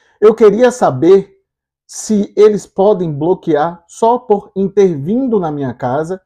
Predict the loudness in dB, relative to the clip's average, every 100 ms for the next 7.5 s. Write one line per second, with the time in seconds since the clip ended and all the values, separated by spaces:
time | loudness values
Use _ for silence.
0 | _ _ -2 2 2 0 -2 0 0 -2
1 | -8 _ _ -2 0 0 -2 0 0 -2
2 | -4 -2 0 -2 -4 -8 _ _ _ _
3 | _ -2 -2 0 0 0 -4 -2 -2 -2
4 | -8 _ _ _ -4 0 0 0 -2 -4
5 | -4 -6 -8 _ _ _ -2 -2 -2 -6
6 | -8 -8 -8 0 2 2 0 -4 -2 -2
7 | -2 -2 -2 -4 -10